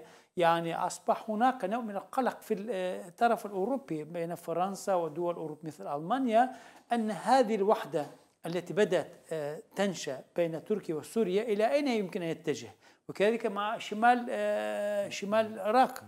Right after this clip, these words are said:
كذا كان علاقة، يعني، اقتصادية قوية، ولكن، يعني، كل هذه العلاقات تنبني على، أولا، جوار الجغرافي، الت-، يعني، البعد التاريخي والمصالح المشتركة، ويعني، هذه، هذه الانرجي وهذه السينرجي بين تركيا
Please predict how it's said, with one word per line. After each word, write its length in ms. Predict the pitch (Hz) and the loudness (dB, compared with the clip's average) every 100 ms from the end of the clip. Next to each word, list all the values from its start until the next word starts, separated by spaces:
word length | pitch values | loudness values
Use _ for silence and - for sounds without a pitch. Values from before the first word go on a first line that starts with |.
| - | -6
كذا 200 | 170 165 | -2 -2
كان 160 | 180 156 | -2 -2
علاقة، 500 | 165 196 190 190 190 - - - | 0 2 6 6 4 -4 -12 2
يعني، 260 | 165 156 180 | 4 4 0
اقتصادية 720 | - 170 - 185 190 190 185 | -6 -2 4 4 4 2 0
قوية، 200 | 214 269 | 0 -2
ولكن، 500 | 311 302 302 277 233 - - - - | 2 2 2 2 0 -2 -14 -10 2
يعني، 180 | 214 220 | 4 4
كل 260 | - 330 | 0 2
هذه 200 | 269 277 | 4 4
العلاقات 520 | 240 226 233 277 277 | 2 2 0 0 -2
تنبني 360 | 208 208 262 240 | -2 0 0 2
على، 220 | 196 214 | 0 0
أولا، 360 | 214 208 208 180 | 2 4 2 0
جوار 340 | 170 170 214 | 0 4 4
الجغرافي، 760 | 208 170 185 196 226 233 262 269 - - - - 175 | 4 0 2 2 0 2 2 2 -4 -20 -20 -16 -6
الت-، 120 | 185 | -2
يعني، 420 | - 226 185 180 | 0 2 2 2
البعد 260 | 180 214 185 | 0 0 -2
التاريخي 840 | 190 180 175 196 - 247 262 269 - - _ | 2 4 4 2 0 0 0 -2 -10 -20 _
والمصالح 680 | 180 196 196 170 220 214 185 | 2 2 2 4 4 4 -2
المشتركة، 600 | 185 147 - 208 233 262 | -6 -8 -4 -4 -2 0
ويعني، 500 | 269 269 247 254 226 | 4 4 4 4 2
هذه، 600 | 185 294 254 233 208 233 | 4 4 4 2 2 2
هذه 180 | 226 226 | 2 0
الانرجي 480 | 214 185 233 202 190 | -2 0 0 0 0
وهذه 360 | 175 190 190 | 0 0 0
السينرجي 580 | 190 - 196 226 180 170 | -2 -2 0 0 0 -2
بين 520 | 180 202 175 151 - | 0 2 2 0 -2
تركيا 560 | - 226 - 180 147 | -4 -4 -4 0 0